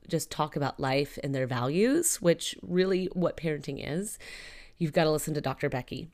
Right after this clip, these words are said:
because it's not just parenting. It's the fact that we're always, we're all parenting and reparenting ourselves. Because as we get adults, something that we mentioned last week when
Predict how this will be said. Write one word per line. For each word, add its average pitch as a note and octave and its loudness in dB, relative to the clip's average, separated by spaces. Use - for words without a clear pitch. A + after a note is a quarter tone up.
because D#3 -2
it's F3+ -2
not A#3+ 4
just B3 -2
parenting. E3+ -2
It's - -12
the - -2
fact F#3+ 0
that F#3 0
we're E3+ 2
always, D#3+ 0
we're F3 2
all G3+ 6
parenting F3+ 2
and D#3 0
reparenting D#3+ -2
ourselves. - -10
Because G#3+ 4
as A3+ 4
we C#4 0
get C4+ 2
adults, F3 0
something G3+ 0
that E3 0
we F3 -2
mentioned D#3 -4
last C#3 -6
week - -10
when C#3 -6